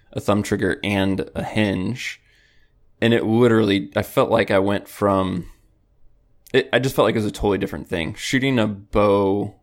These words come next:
for me with a handheld release, be it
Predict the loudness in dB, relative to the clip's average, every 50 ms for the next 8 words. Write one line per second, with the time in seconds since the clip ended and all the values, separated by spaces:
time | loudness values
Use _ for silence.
0 | _ _ -8 -6 -4 -4 -2 0 0 0 0 -2 -2 -4 -6 -8 -8 -8 -8 -8
1 | -6 -6 -6 -6 -6 -8 -8 -8 -6 -6 -6 -6 -6 -10 -12 -12 -14 -16 _ _
2 | _ _ _ _ _ _ _ -4 -2 0 2 2 0 -2 -4 _